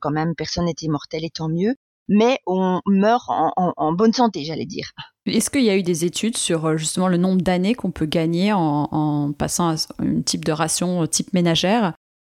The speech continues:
Speaker 1: Non, parce que malheureusement, on est confronté à des gros lobbies qui ont, euh, un pouvoir de marketing et qui disent plein de choses fausses depuis très, très longtemps.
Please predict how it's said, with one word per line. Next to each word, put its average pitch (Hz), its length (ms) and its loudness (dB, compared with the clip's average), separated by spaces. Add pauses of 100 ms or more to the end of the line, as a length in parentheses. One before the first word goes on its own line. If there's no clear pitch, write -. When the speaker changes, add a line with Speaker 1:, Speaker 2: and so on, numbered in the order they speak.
(120)
Speaker 1:
Non, 208 300 4
parce 214 160 0
que 214 80 -4
malheureusement, 190 720 2
on 185 100 2
est 170 140 2
confronté 180 420 -2
à 190 60 2
des 170 180 -2
gros 214 300 0
lobbies 220 460 0
qui 185 260 -6
ont, 190 60 2
euh, 170 560 2
un 175 100 0
pouvoir 208 320 -2
de 214 80 2
marketing 214 720 0
et 170 80 -6
qui - 160 -6
disent 190 420 -2
plein 220 160 2
de 185 300 2
choses 202 580 -2
fausses 214 300 -2
depuis 190 240 -6
très, - 160 -4
très - 120 -4
longtemps. 190 320 0